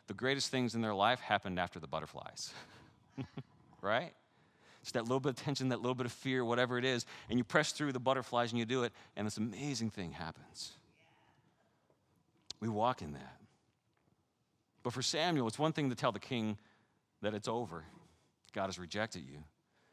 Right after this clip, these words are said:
It's another thing to put things in place for that next leader that will dethrone him. That's a whole new step.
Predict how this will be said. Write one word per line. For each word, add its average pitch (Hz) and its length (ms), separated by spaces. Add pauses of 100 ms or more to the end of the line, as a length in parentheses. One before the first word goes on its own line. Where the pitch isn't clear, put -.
(400)
It's - 140
another 123 260
thing 110 240
to 92 80
put - 240
things 90 260
in 82 120
place 87 280
for - 80
that 78 140
next 80 280
leader 78 320
that 69 160
will 71 100
dethrone 76 500
him. - 400 (1400)
That's 92 180
a 78 60
whole 82 280
new 69 140
step. - 340